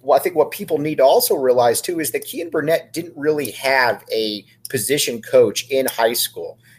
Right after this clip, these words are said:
You know, his da-, his dad obviously was a U of A great, played in the N F L, but,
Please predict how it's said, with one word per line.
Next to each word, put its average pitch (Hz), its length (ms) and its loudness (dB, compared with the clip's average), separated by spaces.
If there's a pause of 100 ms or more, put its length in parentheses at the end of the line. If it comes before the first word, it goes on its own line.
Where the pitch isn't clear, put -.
You 156 80 -4
know, 117 280 4
his 147 260 0
da-, 127 200 2
his 123 220 -2
dad 131 320 6
obviously 135 560 2
was 127 160 -4
a 117 60 -14
U 120 140 -6
of 127 100 -2
A 135 120 2
great, 110 400 -2 (300)
played 135 400 2
in 131 100 0
the 131 160 0
N 127 80 2
F 127 220 0
L, 98 300 0 (420)
but, 170 340 6